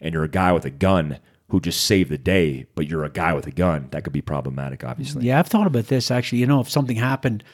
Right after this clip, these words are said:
Speaker 2: how would I react? 'Cause the chances of getting shot by the cop are a whole lot bigger than, than getting shot by the, the bad guy, right? 'Cause he's one shitbag. I can get in there and kill him. I'm not worried about that.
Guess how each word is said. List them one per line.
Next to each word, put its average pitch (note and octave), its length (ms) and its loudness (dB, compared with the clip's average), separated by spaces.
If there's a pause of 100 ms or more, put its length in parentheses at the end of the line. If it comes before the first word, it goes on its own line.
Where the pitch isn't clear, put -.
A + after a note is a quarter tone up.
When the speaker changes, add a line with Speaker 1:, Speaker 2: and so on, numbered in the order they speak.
(280)
Speaker 2:
how A#2+ 120 -4
would B2 100 2
I C3 60 2
react? A#2+ 420 0
'Cause G#2+ 120 -6
the B2 120 -6
chances D#3+ 300 2
of C3+ 80 2
getting A#2+ 140 0
shot C3 280 -4
by A2 120 -4
the G#2 80 -8
cop B2+ 340 -6
are G#2 60 -6
a F#2+ 80 -8
whole C#3+ 560 4
lot A#2+ 260 0
bigger A#2 240 -2
than, G#2+ 260 -4
than G#2 260 -4
getting A2 260 -6
shot A2 340 -4
by G#2 160 -2
the, G#2 180 -12
the A#2 120 -6
bad A2 260 -4
guy, G#2 220 -6
right? A2 260 -4
'Cause A2+ 140 -6
he's A#2+ 160 0
one C3 180 0
shitbag. A2+ 580 -2
I A2 60 -4
can A2+ 80 -4
get A2+ 140 -2
in A#2 100 2
there A2 80 0
and G#2 80 -2
kill G#2 200 -4
him. G#2 120 -2
I'm A2+ 140 2
not A#2+ 160 0
worried A#2+ 260 2
about G#2 220 -4
that. G#2 260 -4